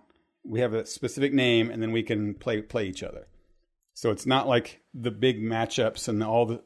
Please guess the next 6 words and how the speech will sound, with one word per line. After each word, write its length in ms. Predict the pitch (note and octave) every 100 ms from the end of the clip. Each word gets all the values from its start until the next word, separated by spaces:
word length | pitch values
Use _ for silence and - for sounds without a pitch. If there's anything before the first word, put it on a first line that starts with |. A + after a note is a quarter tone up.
| _
full-featured 720 | B2+ A#2+ - A#2+ G#2 A#2+ G#2+
stuff 360 | - - A2+ -
that 100 | A2+
Mortal 220 | A2+ G#2+
Kombat 320 | A2+ G#2+ G2
has 500 | - C#3 G#2 F#2 G#2